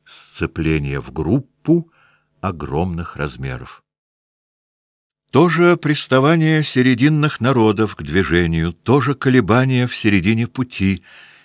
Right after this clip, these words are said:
и та же быстрота по мере приближения к цели.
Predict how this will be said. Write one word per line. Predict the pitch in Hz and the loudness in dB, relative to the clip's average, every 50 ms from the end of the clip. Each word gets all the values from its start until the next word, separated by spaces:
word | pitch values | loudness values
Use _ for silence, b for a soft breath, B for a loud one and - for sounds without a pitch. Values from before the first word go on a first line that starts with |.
| B | B
и | B 82 87 | B -4 -4
та | - _ - 113 127 127 | -4 _ -2 0 2 2
же | 117 - 107 98 | 2 0 -2 -2
быстрота | 85 78 87 85 - - - - 78 73 71 - _ - 117 139 156 156 | -2 -4 -4 -6 -6 -8 -6 -4 -2 -2 -2 -4 _ -2 0 0 0 0
по | - _ - 101 90 | -2 _ -2 -2 0
мере | 82 87 107 107 104 101 | 0 0 -2 -2 -2 -6
приближения | - - 95 82 85 87 82 - 80 80 78 76 76 78 71 | -6 -6 -6 -4 -4 -4 -4 -2 -2 -4 -4 -4 -6 -8 -10
к | _ - | _ -14
цели. | - - 76 69 67 64 64 - | -14 -10 -8 -8 -10 -10 -14 -18